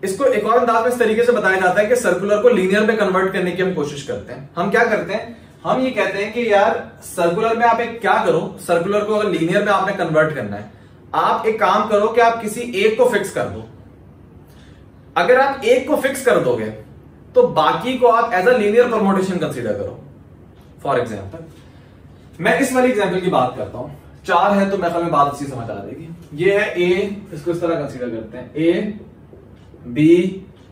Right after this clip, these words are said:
सी, डी। अभी कोई स्टार्ट नहीं, कोई एंड नहीं, कहीं से भी आप कर सकते हो, कुछ भी नहीं है। लेकिन अगर मैं एक को फिक्स कर दूं,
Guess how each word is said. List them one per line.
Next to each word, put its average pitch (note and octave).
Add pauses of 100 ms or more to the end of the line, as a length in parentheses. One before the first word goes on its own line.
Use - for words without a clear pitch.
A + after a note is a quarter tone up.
सी, E3+
डी। B2 (220)
अभी B3
कोई B3+
स्टार्ट G#3+
नहीं, A3+
कोई A3
एंड G#3
नहीं, G#3
कहीं F#3
से G3+
भी G3
आप F3+
कर E3+
सकते E3
हो, D3
कुछ B2
भी B2
नहीं A2+
है। G#2+ (320)
लेकिन F3+
अगर F#3+
मैं A#3
एक A3
को A#3+
फिक्स G#3+
कर C3+
दूं, A2